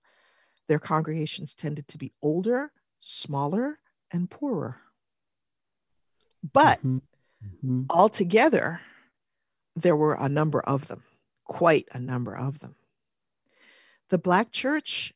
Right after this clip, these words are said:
Speaker 1: because of, the Black church no longer holds the same position in some communities that it did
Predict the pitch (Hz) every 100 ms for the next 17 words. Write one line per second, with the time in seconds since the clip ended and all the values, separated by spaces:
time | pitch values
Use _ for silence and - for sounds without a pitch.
0 | - 214 202 220 214 240 - 190 190 175
1 | 175 170 _ _ _ _ _ _ _ 175
2 | 190 202 269 - 285 254 - - _ _
3 | _ _ _ _ _ _ _ 190 190 208
4 | 240 240 226 214 208 196 180 180 175 175
5 | - _ _ _ _ _ _ _ _ _
6 | _ - - 226 214 202 180 - 180 -
7 | 226 220 208 196 - 190 190 214 - 170
8 | 160 - 170 - 175 170 170 175 160 147
9 | 143 143 139 156 156 147 - 175 160